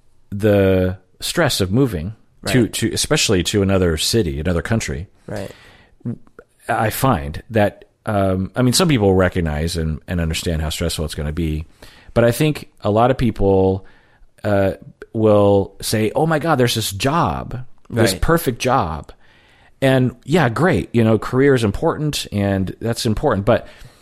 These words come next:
Speaker 1: at what cost?
Speaker 2: Right. It's,
Speaker 1: A-,
Speaker 2: it's very stressful.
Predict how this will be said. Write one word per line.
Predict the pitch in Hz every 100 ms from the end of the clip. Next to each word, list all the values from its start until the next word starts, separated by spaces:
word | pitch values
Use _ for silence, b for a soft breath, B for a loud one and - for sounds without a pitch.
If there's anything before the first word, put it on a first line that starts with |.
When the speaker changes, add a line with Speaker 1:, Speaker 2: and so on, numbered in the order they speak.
| b b b b b _
Speaker 1:
at | 127 95
what | 131 - -
cost? | - 170 80 - - -
Speaker 2:
Right. | 104 82 - -
It's, | 101 107 131 -
Speaker 1:
A-, | -
Speaker 2:
it's | -
very | - 113 135
stressful. | - 160 -